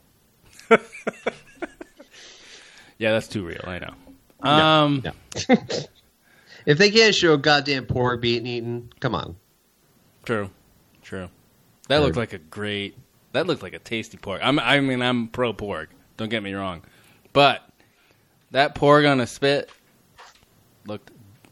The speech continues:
Speaker 1: really, really good.
Speaker 2: I'm pro tasty porgs. 'Cause porgs are just very tasty.
Speaker 1: You think? I
Speaker 2: One
Speaker 1: mean,
Speaker 2: would
Speaker 1: it
Speaker 2: think
Speaker 1: looks
Speaker 2: so.
Speaker 1: tasty, but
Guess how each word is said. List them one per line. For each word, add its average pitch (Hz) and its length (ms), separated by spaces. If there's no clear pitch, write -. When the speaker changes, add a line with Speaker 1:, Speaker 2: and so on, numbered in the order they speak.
Speaker 1:
really, 110 480
really 98 420
good. 85 280
Speaker 2:
I'm 139 200
pro 113 560
tasty 139 520
porgs. - 640
'Cause - 140
porgs 101 500
are 98 80
just 87 260
very 95 420
tasty. - 580
Speaker 1:
You 117 140
think? - 560
I 120 60
Speaker 2:
One 101 120
Speaker 1:
mean, - 80
Speaker 2:
would 113 80
Speaker 1:
it 110 40
Speaker 2:
think 127 120
Speaker 1:
looks 220 320
Speaker 2:
so. - 40
Speaker 1:
tasty, 76 640
but - 180